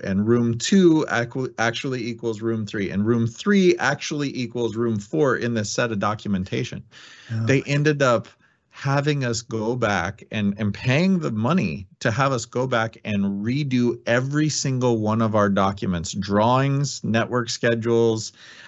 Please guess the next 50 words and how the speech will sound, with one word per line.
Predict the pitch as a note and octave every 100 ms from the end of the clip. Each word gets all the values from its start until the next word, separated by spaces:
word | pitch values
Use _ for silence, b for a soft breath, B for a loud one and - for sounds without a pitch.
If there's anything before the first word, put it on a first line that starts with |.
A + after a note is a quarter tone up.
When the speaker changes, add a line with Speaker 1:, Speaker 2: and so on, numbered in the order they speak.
| B
Speaker 1:
I | C#3+
mean, | C3 A#2+ A2 G#2+
D | G#2 C3
S | B2+ G2+ -
P | F3 E3
files | - B2 G#2+ G2 G2
were | G2+ G2+
written | G2+ G#2 G2
that | F#2+ F#2+
had | G2+ G#2 G2+
these | G2+ F#2+
room | G2 G#2 G2
numbers | F#2+ F2+ F2+ F#2
in | F2
there. | F2 E2 D#2 - b b b b b b b -
And | B2+
I | B2
was | A#2
so | - C#3+ D3
thankful | C3+ C#3 D#3 - G#2+
that | G2 F#2+
we | G2 G#2+
came | - - C3+ C#3
to |
the | A#2 A2+
conclusion | A#2+ G2+ C#3+ C#3 A#2+ A#2
of, | G#2 G2+
like, | G#2 F#2+
"No, | F#2+ A2+
no, | C3
no, | B2 A#2+ F#2+
we | D#2+ F2+ G2+ A#2
are | A#2+
<laughs> | B2 A#2+
going | C#3+ C3 C#3+
to, | A#2+ G2+ F2+ B B -
we're | A2
gonna | A2+ G2+
go | F#2+ A2+
ahead | A#2+
and | A#2
take | G#2 A#2 A#2
the | D3+
time | C#3+ - C3+ C3+ C3 C3
and | - A2 C3
the | C#3+
money | C#3 C3 C3 A#2+
and | F2+ G#2
Speaker 2:
Yeah. | G#2+
Speaker 1:
effort | A#2 A#2 - F#2